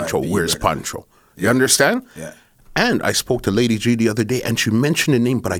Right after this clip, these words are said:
Speaker 1: did not realize it was you until, again,
Speaker 2: <laughs>
Speaker 1: somebody in the comments said, "Yo, Pancho." So I said, "Have to find him," and here he is today. Thank you.
Speaker 2: Glad to be here.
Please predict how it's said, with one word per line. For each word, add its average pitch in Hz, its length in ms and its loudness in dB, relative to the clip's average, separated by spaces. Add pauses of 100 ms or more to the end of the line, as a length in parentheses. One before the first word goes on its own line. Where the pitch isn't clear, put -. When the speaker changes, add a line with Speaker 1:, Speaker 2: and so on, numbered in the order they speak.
(140)
Speaker 1:
did 113 180 0
not 110 180 0
realize 95 440 0
it - 20 -4
was 80 220 -2
you 90 140 0
until, 101 300 -2
again, 135 380 2 (200)
Speaker 2:
<laughs> - 180 -2
Speaker 1:
somebody 151 560 2
in 139 80 2
the 135 80 2
comments 131 380 2
said, 127 100 -4
"Yo, 120 140 0
Pancho." - 420 0
So - 160 0
I - 20 -2
said, - 240 -2 (380)
"Have - 300 -2
to 110 60 0
find 92 240 -2
him," 87 140 0
and 71 100 -2
here 98 220 0
he 95 120 4
is - 180 0
today. - 320 -8 (120)
Thank 90 300 0
you. - 140 -8 (920)
Speaker 2:
Glad 127 280 0
to 123 100 -2
be 110 200 2
here. 80 200 -8